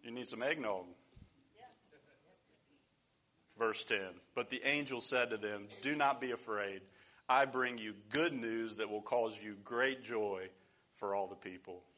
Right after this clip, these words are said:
Ha-, let me ask you this. Have you ever noticed that Jesus and joy aren't often associated together? They really aren't.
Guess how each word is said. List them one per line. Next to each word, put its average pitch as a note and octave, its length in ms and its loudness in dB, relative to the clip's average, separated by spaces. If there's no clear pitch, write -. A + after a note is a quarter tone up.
Ha-, E3+ 140 4
let D#3 140 4
me D#3 80 4
ask C3+ 200 4
you A#2+ 80 2
this. G#2 280 0
Have C#3 180 -4
you F3 60 4
ever E3+ 160 2
noticed C3 340 2
that G2 180 -4
Jesus A2+ 540 -4
and G2 160 -10
joy G#2 480 -4
aren't G#2+ 200 2
often G#2 300 -2
associated G2 840 -8
together? G2 400 -8
They A2+ 100 0
really A#2+ 300 0
aren't. G2 360 -8